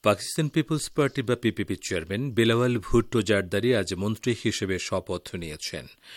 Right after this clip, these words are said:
প্রেসিডেন্ট আরিফ আলভির কাছে শপথ নেন তিনি। তাকে পররাষ্ট্র মন্ত্রণালয়ের দায়িত্ব দেয়া হবে।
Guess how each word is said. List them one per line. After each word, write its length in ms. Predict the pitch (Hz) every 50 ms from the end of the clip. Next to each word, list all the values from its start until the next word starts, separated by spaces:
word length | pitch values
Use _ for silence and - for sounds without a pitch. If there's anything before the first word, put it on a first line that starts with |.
| - - - - -
প্রেসিডেন্ট 400 | - 127 120 120 117 120 117 120 - -
আরিফ 420 | 117 113 117 123 135 131 - - - _ -
আলভির 460 | 117 117 113 107 - - 123 110 110
কাছে 240 | - 107 - - 98
শপথ 500 | - - 98 90 - 92 87 - - 90
নেন 120 | 80 73
তিনি। 280 | - - 76 71 69 - -
তাকে 220 | - 110 - - 113
পররাষ্ট্র 600 | - 120 113 107 110 117 110 - - - 117 104
মন্ত্রণালয়ের 520 | 104 101 92 - 98 95 95 92 90 87
দায়িত্ব 340 | 85 90 95 95 - - 104
দেয়া 260 | 90 95 92 90 87 -
হবে। 280 | - - - 87 -